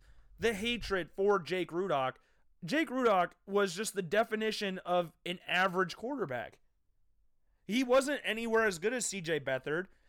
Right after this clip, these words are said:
He wasn't as tough. He wasn't as loved. But I don't get the hatred for him. It ne-, it always baffles me every time I hear someone say, "I hate Jake Rudock." Why?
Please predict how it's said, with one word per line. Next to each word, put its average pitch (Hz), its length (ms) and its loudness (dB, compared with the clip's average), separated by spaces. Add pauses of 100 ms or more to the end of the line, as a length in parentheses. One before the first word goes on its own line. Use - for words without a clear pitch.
He - 80 -8
wasn't 233 300 2
as 240 140 -2
tough. 147 460 -4 (220)
He 185 120 -6
wasn't 226 340 0
as 202 140 -2
loved. 151 460 -2 (1200)
But 220 260 0 (340)
I 214 140 -2
don't 226 440 -2
get 220 280 -6
the 196 80 -4
hatred 170 560 -6
for 117 220 -14
him. 110 100 -20 (1120)
It 220 140 -4
ne-, 233 200 -2
it 226 140 0
always 262 480 0 (260)
baffles 196 600 -2
me 143 160 -6
every 196 160 0
time 220 220 -2
I 196 80 2
hear 196 180 -2
someone 196 240 -2
say, 185 160 -2
"I 190 220 4
hate 208 440 -2
Jake 156 260 -4
Rudock." 131 380 -6
Why? 160 520 0